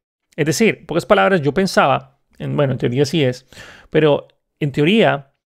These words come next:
El Redux Toolkit les permite a ustedes con una sintaxis diferente hacer lo que ya hacemos con Redux tradicional. Es decir, con Redux Toolkit nos ayuda de una manera muy sencilla a que cree reducer, las acciones,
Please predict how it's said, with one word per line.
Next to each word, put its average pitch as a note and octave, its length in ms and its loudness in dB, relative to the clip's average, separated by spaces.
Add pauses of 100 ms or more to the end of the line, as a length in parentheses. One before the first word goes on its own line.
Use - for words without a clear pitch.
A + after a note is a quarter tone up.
(520)
El D3 280 0
Redux F#3+ 340 2
Toolkit A3+ 380 2
les D3+ 160 2
permite D#3 340 0
a G#3 40 4
ustedes F#3+ 360 2
con D3+ 120 0
una E3+ 120 4
sintaxis F#3+ 580 0
diferente C#3 880 -2 (140)
hacer D#3+ 400 2
lo D#3+ 160 2
que C#3+ 120 -2
ya C#3 280 2
hacemos C3+ 800 0
con C3+ 200 0
Redux C#3 340 2
tradicional. E3+ 640 0 (340)
Es D3 100 -2
decir, E3 300 2
con C3 160 -2
Redux D3 360 -4
Toolkit A#3 380 0
nos D3 160 -4
ayuda D3 240 2
de D#3 80 4
una D#3 120 0
manera D#3+ 260 2
muy D#3 140 2
sencilla F3+ 560 0 (160)
a D#3 100 -2
que D#3 160 2
cree C#3 220 2
reducer, G3+ 580 2
las D3 180 0
acciones, G3 800 2